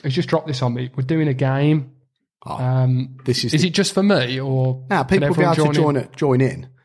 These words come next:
Speaker 2: But this is like, I'm expecting this to go viral. I'm
Speaker 1: Oh.
Speaker 2: expecting this to be
Speaker 1: <laughs>
Speaker 2: like on Groupon for about ten pounds coming up to
Speaker 1: <laughs>
Speaker 2: Christmas, Secret Santa
Speaker 1: What,
Speaker 2: for the stockholder
Speaker 1: what,
Speaker 2: industry.
Speaker 1: what, what's, what's the game? In a nutshell, in a sentence, what, what am I doing?
Speaker 2: A stockholder, what that was called at the start,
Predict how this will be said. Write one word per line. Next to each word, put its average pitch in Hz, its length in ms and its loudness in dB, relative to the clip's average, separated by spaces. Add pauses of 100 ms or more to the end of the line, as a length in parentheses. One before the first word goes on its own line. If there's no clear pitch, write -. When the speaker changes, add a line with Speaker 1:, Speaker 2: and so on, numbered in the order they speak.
(160)
Speaker 2:
But 135 100 -4
this 131 160 0
is 123 180 -4
like, 110 340 -4 (120)
I'm 117 140 -4
expecting - 400 -10
this 92 140 -12
to 110 80 -14
go 90 160 -6
viral. 98 420 -6 (320)
I'm 135 120 2
Speaker 1:
Oh. 135 100 2
Speaker 2:
expecting 131 400 0
this 113 180 0
to 127 120 -2
be 117 140 0
Speaker 1:
<laughs> - 0 -
Speaker 2:
like 107 380 -4 (540)
on 120 180 0
Groupon 123 640 0
for 135 100 -6
about 117 240 -2
ten 120 280 -2
pounds 117 520 -4
coming 127 220 0
up 127 100 -2
to - 80 -8
Speaker 1:
<laughs> - 40 -8
Speaker 2:
Christmas, 117 400 -2
Secret 120 420 -2
Santa 117 260 -2
Speaker 1:
What, 104 60 0
Speaker 2:
for 107 60 -4
the 113 60 0
stockholder 123 480 0
Speaker 1:
what, 120 40 4
Speaker 2:
industry. 117 460 0 (120)
Speaker 1:
what, - 320 -8
what's, - 380 -6 (320)
what's 147 180 -10
the 147 80 -4
game? 143 280 0
In 180 120 2
a 175 40 4
nutshell, 170 340 0
in 160 80 -2
a 147 40 0
sentence, 131 640 -2
what, 131 180 -6
what 139 140 -6
am 131 80 0
I 127 40 2
doing? 131 360 -2 (1040)
Speaker 2:
A - 40 -12
stockholder, 139 760 0
what 131 100 -4
that 113 60 2
was 120 120 -2
called 120 220 0
at 117 60 -2
the 117 80 -8
start, 101 460 0